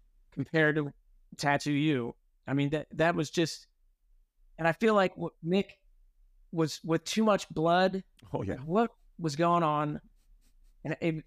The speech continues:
Speaker 1: it had to have been a little bit of his attempt to try to, to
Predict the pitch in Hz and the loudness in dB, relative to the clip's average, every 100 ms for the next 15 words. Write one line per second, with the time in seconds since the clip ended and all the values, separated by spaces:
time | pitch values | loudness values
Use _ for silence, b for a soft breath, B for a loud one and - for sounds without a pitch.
0 | - 160 170 202 220 208 147 165 165 160 | -6 -6 0 2 4 2 2 0 0 -2
1 | 147 151 180 180 165 160 147 143 147 - | -2 0 0 2 2 2 0 -6 -6 -2
2 | 156 151 131 - 147 135 139 143 139 139 | -2 -2 -8 -6 -2 0 0 -2 -10 -12
3 | 139 _ - 135 | -14 _ -10 -10